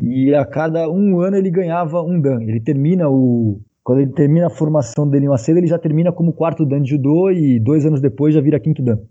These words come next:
E aí fala do, pro Tomiki Sensei sobre o Falun Aikido, e o Tomiki Sensei, ele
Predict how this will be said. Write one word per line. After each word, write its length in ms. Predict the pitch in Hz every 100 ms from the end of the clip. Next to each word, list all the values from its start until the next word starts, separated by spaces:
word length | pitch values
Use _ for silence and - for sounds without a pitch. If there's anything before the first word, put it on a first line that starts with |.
| -
E 560 | 123 139 139 139 139 135
aí 140 | 147
fala 400 | 143 - 156 170
do, 180 | 127 127
pro 480 | 113 131 123 123 117
Tomiki 240 | 113 131 -
Sensei 380 | 135 - 160
sobre 300 | 170 - 139
o 40 | 135
Falun 160 | 131
Aikido, 320 | 131 131 147 180
e 40 |
o 40 |
Tomiki 240 | 190 180 170
Sensei, 320 | 165 - 185
ele 340 | 196 202 202